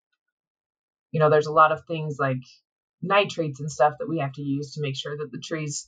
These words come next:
are healthy and to s-, they stay green. And it's not all about just spraying for bugs.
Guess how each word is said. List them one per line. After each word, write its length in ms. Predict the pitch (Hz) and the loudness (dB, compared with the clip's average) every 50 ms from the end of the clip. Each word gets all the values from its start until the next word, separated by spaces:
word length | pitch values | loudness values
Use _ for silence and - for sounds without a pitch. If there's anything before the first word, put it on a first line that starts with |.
| - | 4
are 80 | 156 175 | 4 4
healthy 480 | 180 214 196 190 - - 147 139 139 151 | 6 4 0 0 -2 -4 -2 0 0 0
and 120 | 151 147 | -2 -4
to 80 | 151 170 | -6 -10
s-, 260 | 165 - - - - _ - | -12 -12 -14 -18 -16 _ -4
they 100 | 175 196 | -4 -4
stay 260 | 196 - - 185 180 | -4 -4 -6 -10 -10
green. 420 | - 196 190 175 156 151 147 143 147 | -10 -8 -6 -4 -2 -2 -2 -2 -2
And 280 | 143 143 143 143 151 - _ _ _ - | -4 -6 -6 -8 -12 -14 _ _ _ -4
it's 320 | - 165 151 139 - - | -2 0 0 -2 -4 0
not 200 | 196 202 202 - - | 6 6 6 8 8
all 300 | 160 165 170 160 160 143 | 6 6 6 6 4 2
about 420 | 135 147 156 151 147 147 135 147 | 2 2 0 0 0 0 -2 -4
just 220 | 131 - 156 151 - | -6 -6 -6 -6 -6
spraying 380 | - - 160 156 151 151 151 139 | -8 -6 -4 -2 -2 -2 -4 -2
for 120 | - 147 147 | -2 -2 0
bugs. 680 | 151 156 147 143 139 139 135 135 - - - - | 4 4 4 4 4 0 -4 -6 -8 -12 -18 -18